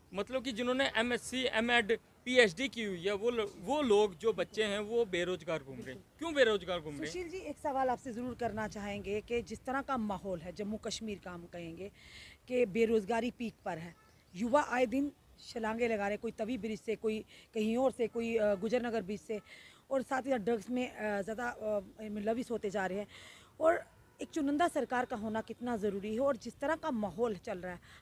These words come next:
Speaker 2: हर कोई सड़कों पर है, आपको क्या लगता है कि social activist होने के नाते आप क्या कहना चाहेंगे? कौन लोग हैं इन सब परिस्थितियों के पीछे दोषी?
Speaker 1: देखिए, ये सबसे,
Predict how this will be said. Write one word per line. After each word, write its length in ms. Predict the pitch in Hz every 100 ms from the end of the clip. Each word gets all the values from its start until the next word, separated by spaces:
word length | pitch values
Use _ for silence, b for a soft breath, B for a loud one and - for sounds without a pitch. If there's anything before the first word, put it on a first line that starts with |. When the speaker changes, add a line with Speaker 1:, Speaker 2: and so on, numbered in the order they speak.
| -
Speaker 2:
हर 120 | 269 262
कोई 160 | 262
सड़कों 360 | - 208 - 185
पर 120 | 170
है, 160 | 165 170 B B B -
आपको 260 | 311 -
क्या 200 | 311 269
लगता 300 | 247 220 -
है 80 | 240
कि 120 | -
social 320 | 240 233 294 254
activist 420 | 220 247 220 -
होने 180 | 220 220
के 100 | 208
नाते 240 | 202 254
आप 100 | 262 -
क्या 140 | 233
कहना 260 | 226 196 196
चाहेंगे? 340 | 214 214 262 B B B B -
कौन 200 | 349 427
लोग 220 | 349 302
हैं 120 | 285 311
इन 100 | 262
सब 240 | 302 269 - - -
परिस्थितियों 480 | 262 - 269 302 269
के 100 | 277
पीछे 320 | 233 - 233
दोषी? 320 | 196 180 - - - - _ _ _ - - - -
Speaker 1:
देखिए, 260 | 151 -
ये 180 | 220 196
सबसे, 420 | - 175 - 185